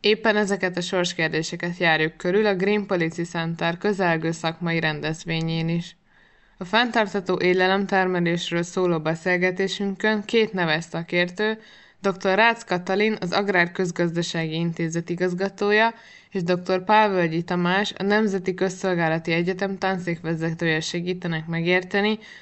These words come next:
hogyan védhetjük meg hazánk élelmezés biztonságát. A beszélgetést pedig Kocó Levente András, a központunk szenior klímapolitikai szakértője fogja vezetni.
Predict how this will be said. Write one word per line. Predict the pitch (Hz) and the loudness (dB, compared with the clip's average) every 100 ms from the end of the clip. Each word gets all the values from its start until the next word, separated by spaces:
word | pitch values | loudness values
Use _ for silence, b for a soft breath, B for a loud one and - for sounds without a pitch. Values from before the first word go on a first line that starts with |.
| B | B
hogyan | - 208 208 180 | 2 4 4 4
védhetjük | 175 175 175 175 175 | 2 2 -2 0 -2
meg | 170 160 | -2 -2
hazánk | 170 170 185 175 | 0 2 0 0
élelmezés | 180 175 160 156 156 156 | 0 2 2 0 -2 -4
biztonságát. | 147 151 - 151 156 156 156 151 156 156 - b b b b b b - | -4 -6 -6 -8 -6 -4 -4 -2 -4 -6 -16 b b b b b b -2
A | |
beszélgetést | 180 202 220 190 185 185 180 | 0 4 4 4 2 -2 0
pedig | 180 175 | 2 2
Kocó | 175 196 185 185 | 2 -2 0 2
Levente | 170 156 151 156 156 | 2 2 0 -2 -2
András, | 156 160 175 196 220 - | 0 0 2 4 2 -2
a | 180 | -4
központunk | 214 214 - 214 196 190 | -2 0 0 -2 0 -4
szenior | 180 214 214 175 160 | -2 0 2 2 0
klímapolitikai | - 185 175 170 170 165 175 175 170 | -2 -2 -2 -2 -2 -2 -4 -2 -2
szakértője | 175 180 170 160 - 165 170 | -2 -4 -2 -4 -2 -2 -2
fogja | - 165 170 | -2 -2 0
vezetni. | 160 151 151 165 - 175 | 0 -2 -6 -8 -6 -6